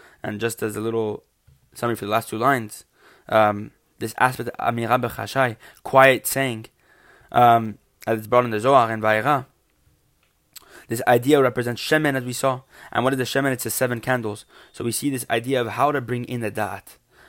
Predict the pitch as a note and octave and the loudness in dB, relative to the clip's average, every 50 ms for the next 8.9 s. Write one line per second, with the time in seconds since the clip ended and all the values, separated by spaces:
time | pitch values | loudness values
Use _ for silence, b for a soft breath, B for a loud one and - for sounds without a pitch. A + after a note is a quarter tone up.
0 | b b b - A2 A2 G#2+ - A2+ G#2+ G#2 G#2 G#2 G#2 - D3+ C#3+ - C#3+ C3 | b b b -4 -4 -2 -2 -4 -4 -4 -2 -4 -4 -2 -2 -2 -2 -2 -6 -8
1 | - C#3+ C3+ C3 A#2+ A2+ B2 A#2+ A2+ A2 G2+ G2 - - A2+ A#2 A2+ G#2 - - | -4 -2 0 0 0 0 0 -2 -2 -2 -6 -10 -8 -6 -4 -4 -4 -4 -8 -20
2 | _ _ b b b b b b b - C3 B2 A#2+ A2+ A2 A2+ A2 A2 G#2+ G#2+ | _ _ b b b b b b b -4 -2 -2 0 0 0 0 0 0 0 -2
3 | G2+ - - G2 - A2 G#2 G2+ G#2 B B B B B - - A2+ A2+ C3 C#3+ | -4 -4 -6 -6 -4 -6 -6 -6 -10 B B B B B -12 -6 0 2 2 2
4 | D3+ C#3+ C3+ B2+ - C3 B2+ - - B2 A2+ A2+ C3+ B2 - - A2+ A#2 A#2 B2+ | 2 2 0 0 -2 -4 -6 -6 -8 -10 -8 -6 -6 -6 -6 -4 -2 0 0 2
5 | B2+ A2+ G#2 G#2 - - _ b b b b b b b b - A2+ A#2+ A#2 A#2+ | 2 0 -2 -4 -6 -14 _ b b b b b b b b -4 -2 -2 0 0
6 | - B2+ A2+ A2 A2+ A2+ - B2+ B2+ A#2+ - B2 A#2 A2+ G#2 G#2+ G#2+ - A2 A2+ | -2 -4 -4 -4 -4 -2 2 2 0 0 0 -4 -4 -4 -2 -2 -2 -2 -2 -4
7 | A2 A2 G#2+ A2+ A#2+ - - D3+ D3 C#3 b b b b b - D#3+ D#3+ D3 C#3 | -4 -4 -4 -4 -4 -4 -8 -10 -12 -14 b b b b b 0 2 2 4 4
8 | C3 B2+ C3 C3+ C3 C3+ B2+ A#2+ A#2+ - A#2 - C3 B2 A#2 A#2+ A#2+ - | 4 4 4 4 4 4 2 0 -2 -4 -6 -6 -6 -4 -4 -4 -6 -6